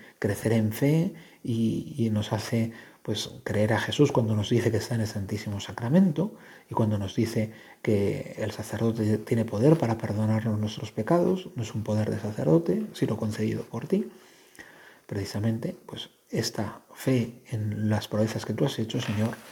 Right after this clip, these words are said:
sostiene la fe en la Iglesia, la fe en ti, Señor. Pero tú sigues haciendo proezas. Yo creo que una cosa que nos debe ayudar a los cristianos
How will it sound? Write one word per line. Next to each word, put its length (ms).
sostiene 560
la 120
fe 300
en 80
la 80
Iglesia, 520
la 100
fe 220
en 140
ti, 240
Señor. 420
Pero 160
tú 100
sigues 380
haciendo 320
proezas. 640
Yo 80
creo 100
que 40
una 140
cosa 280
que 160
nos 240
debe 180
ayudar 480
a 60
los 160
cristianos 640